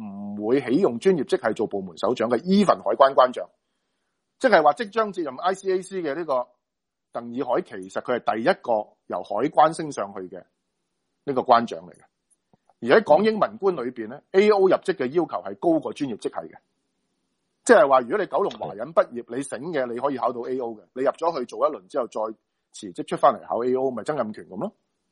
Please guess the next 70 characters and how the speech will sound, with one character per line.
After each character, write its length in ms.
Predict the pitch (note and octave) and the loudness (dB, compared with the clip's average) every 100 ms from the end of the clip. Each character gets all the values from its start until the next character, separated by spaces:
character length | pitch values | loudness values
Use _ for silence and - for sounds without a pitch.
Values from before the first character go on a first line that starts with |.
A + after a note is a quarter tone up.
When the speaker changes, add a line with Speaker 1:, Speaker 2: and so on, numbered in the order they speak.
| _ _ _ _ _ _ _ | _ _ _ _ _ _ _
Speaker 1:
得 80 | G3 | 4
㗎。 260 | F#3 D#3 - | 6 4 4
所 140 | G#3 | -2
以 20 | |
我 120 | F#3+ D#3+ | 0 2
話 220 | C3+ C3+ | 2 0
九 100 | D#3 | -2
龍 160 | G3 C3 | -4 -4
華 160 | G2 | -8
仁 160 | G#2+ E3+ | -8 -2
畢 140 | F#3 | -2
業， 180 | B2+ A#2+ - | -2 -12 -12
Speaker 2:
嗯。 80 | |
Speaker 1:
唔 120 | G2+ C3 | -12 -6
好 60 | |
嘲 220 | - F3+ | 4 4
笑 160 | E3 C#3 | 4 -2
李 100 | B2 | 0
家 160 | C#3+ E3 | 2 2
超， 220 | F3+ D3+ _ _ _ | 2 -8 _ _ _
只 100 | C#3 | -4
係 100 | D3 | -2
一 40 | - | -2
個 60 | |
中 160 | C3 D#3 | -4 -8
學 100 | A2+ | -6
生。 240 | E3 D#3 D3+ - - _ _ - | 0 -2 0 -2 -2 _ _ -4
Speaker 2:
<clears throat> 160 | G#3+ D#3 | 0 4
Speaker 1:
當 240 | A3 A3+ | 4 4
時 180 | F3 A2+ | -6 -6
七 120 | G#3+ | -6
十 200 | G#3 D3+ | -2 -4
年 180 | B2+ A2 | -4 -12
代 100 | A2+ A#2+ | -8 -8
尾、 200 | A#2+ B2+ | -6 -4
八 140 | C#3 | -2
十 80 | C3+ | -2
年 180 | G#2+ G2 | -4 -12
代， 120 | F#2+ G#2+ | -10 -2
九 120 | D#3+ | -2
龍 120 | C#3+ | -2
華 140 | G2+ | -6
仁 100 | G#2 D3 | -10 -6
畢 100 | D#3+ | -6
業 80 | - | -6
都 100 | D3+ | -14
好 60 | |
叻 140 | A2+ C3 | -8 -8
嘅， 140 | - | -8
其 180 | F#2+ E2 | -20 _
實。 60 | - _ _ _ _ _ _ _ _ _ _ _ - | -20 _ _ _ _ _ _ _ _ _ _ _ -4
Speaker 2:
係。 180 | F2 | -2
Speaker 1:
係 20 | D#2 | 0
嘛？ 80 | C3 | -4
唔 120 | A2 | -4
係 120 | G2+ | -10
渣 120 | G2+ - C3 | -8 -4 -4
嘅， 220 | A#2+ F#2+ | -4 -14
其 20 | E2+ | -16
實。 60 | - - | -16 0
可 120 | C#3+ | 2
能 120 | B2 | 4
叻 120 | C#3+ | 4
過 160 | E3 A#2 | 2 0
而 60 | G2 | -4
家 80 | C3 | -2
大 120 | G2 | -2
學 60 | F2+ | -6
生 200 | - A2+ | -8 -8
添。 140 | A#2 | -8